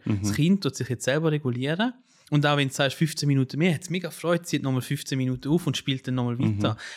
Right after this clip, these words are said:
Speaker 2: Aber es wird wie, die Verantwortung ist wieder beim Kind. Weil wenn man die Person ist, die sagt, «Jetzt musst du hören», dann ist man automatisch am Frust ausgesetzt.
Speaker 1: Mhm.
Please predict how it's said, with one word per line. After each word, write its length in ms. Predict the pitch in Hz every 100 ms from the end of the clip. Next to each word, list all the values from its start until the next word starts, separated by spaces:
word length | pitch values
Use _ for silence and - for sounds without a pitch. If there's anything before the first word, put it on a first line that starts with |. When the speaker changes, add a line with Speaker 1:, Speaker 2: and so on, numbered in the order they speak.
| -
Speaker 2:
Aber 120 | 135
es 120 | 135 147
wird 200 | 135 156
wie, 80 |
die 160 | 165 202 202 -
Verantwortung 500 | - 127 180 170 156
ist 100 | 139
wieder 140 | 127
beim 120 | 120 110
Kind. 460 | - 139 120 107 - - - - - -
Weil 140 | 135
wenn 140 | 139 151
man 200 | 143 -
die 120 | 165
Person 320 | 170 160 151 143
ist, 120 | 139
die 60 | 131
sagt, 220 | 127 127
«Jetzt 200 | 127 -
musst 200 | 120 -
du 60 | 135
hören», 340 | 160 185 110
dann 100 | 123
ist 160 | 120 -
man 120 | 117
automatisch 1040 | 123 165 170 143 131 165 - 165 - -
am 100 | 143
Frust 340 | 143 143 - -
ausgesetzt. 640 | 117 - - - - -
Speaker 1:
Mhm. 140 | 110